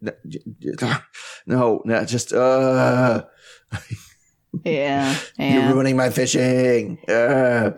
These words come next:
Speaker 2: Yeah. Well, let's be real here. Nikola isn't a very good communicator in general. So, yeah.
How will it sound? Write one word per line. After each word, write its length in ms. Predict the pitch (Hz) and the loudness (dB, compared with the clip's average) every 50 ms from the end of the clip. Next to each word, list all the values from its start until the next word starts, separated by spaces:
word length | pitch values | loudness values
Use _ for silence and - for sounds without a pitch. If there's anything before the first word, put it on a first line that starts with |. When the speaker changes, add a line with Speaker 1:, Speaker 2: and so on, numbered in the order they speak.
| - - - - - _ - | -8 -18 -18 -20 -20 _ -8
Speaker 2:
Yeah. 420 | - 175 170 156 147 131 123 123 - - | -4 -2 -2 0 -2 -2 -2 -4 -4 -2
Well, 380 | 208 226 226 208 202 190 185 | -2 0 0 0 0 0 -2
let's 260 | - - 208 - - - | -2 -2 -4 -4 -4 -4
be 120 | - 170 | -4 -4
real 220 | 151 147 151 147 | -2 -2 -2 -2
here. 240 | 147 160 - 156 151 | -4 -4 -2 -4 -2
Nikola 600 | 139 147 156 151 - - - 151 151 156 151 147 | -2 -2 -4 -4 -6 -6 -4 -2 -2 0 0 0
isn't 260 | 147 147 151 156 165 165 | -2 -2 -2 -2 -2 -2
a 60 | 160 | -2
very 220 | 156 160 151 151 | -2 -2 -2 -2
good 200 | 147 147 151 151 | -2 -4 -6 -6
communicator 800 | - - - 214 240 277 302 269 - - - 151 147 - 147 147 | -6 -2 0 0 0 2 0 -2 -4 -2 -2 -2 -2 -2 -2 -2
in 160 | - 165 165 | -2 -2 -2
general. 480 | 160 - 160 151 143 131 117 110 131 151 | -2 -2 -2 -2 -2 -2 -4 -2 -2 -2
So, 800 | - - 156 147 147 147 143 139 139 139 139 135 135 143 - _ _ _ _ - - _ - | -2 -2 0 0 0 0 0 0 0 0 0 -2 -4 -6 -8 _ _ _ _ -20 -18 _ -6
yeah. 300 | 165 135 - - - | -4 -4 -4 -6 -10